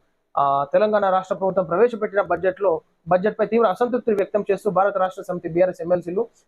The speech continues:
శాసన మండలి ఆవరణలో వినూత్న నిరసన చేపట్టారు. రాష్ట్ర ప్రభుత్వం ఒకటి పాయింట్ యాభై ఎనిమిది లక్షల కోట్ల అప్పు చేసినప్పటికీ అభివృద్ధి పనులు శూన్యంగా ఉన్నాయని ఆరోపిస్తూ ఎంఎల్సీలు ప్లకార్డులతో నినాదాలు చేశారు.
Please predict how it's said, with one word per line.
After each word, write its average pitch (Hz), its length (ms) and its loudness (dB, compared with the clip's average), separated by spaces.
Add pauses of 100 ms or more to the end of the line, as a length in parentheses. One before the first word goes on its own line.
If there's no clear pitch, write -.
(100)
శాసన 254 260 2
మండలి 226 440 0 (240)
ఆవరణలో 220 400 4
వినూత్న 240 340 2
నిరసన 214 360 0 (100)
చేపట్టారు. 170 420 0
రాష్ట్ర 175 260 0
ప్రభుత్వం 202 420 -2 (280)
ఒకటి 247 220 2
పాయింట్ 233 260 0
యాభై 214 180 2
ఎనిమిది 214 220 0
లక్షల 226 260 2
కోట్ల 262 260 2
అప్పు 226 280 -2
చేసినప్పటికీ 214 500 -2
అభివృద్ధి 233 380 2
పనులు 208 440 0
శూన్యంగా 196 380 2
ఉన్నాయని 170 360 -2 (320)
ఆరోపిస్తూ 196 440 -2
ఎంఎల్సీలు 220 520 2
ప్లకార్డులతో 226 760 0 (100)
నినాదాలు 196 480 0
చేశారు. 156 360 -6